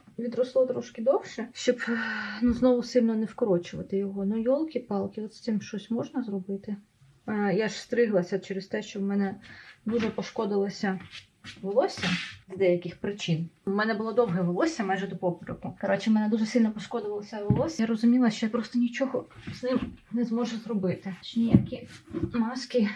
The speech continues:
мене не врятують. Можна було б, але б це зайняло дуже багато часу. Ну і взагалі, якось хотілося щось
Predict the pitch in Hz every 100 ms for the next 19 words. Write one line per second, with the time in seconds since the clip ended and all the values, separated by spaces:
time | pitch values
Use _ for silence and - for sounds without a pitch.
0 | - 220 226 226 214 220 - 202 175 175
1 | - - 240 311 403 311 233 247 233 202
2 | - - - - - 233 269 269 262 240
3 | 247 240 233 220 233 220 214 220 - -
4 | - - - - - - 269 285 247 269
5 | 233 175 180 - - - - - - -
6 | - 214 226 233 - 226 - 269 247 -
7 | 240 208 - - - - 370 -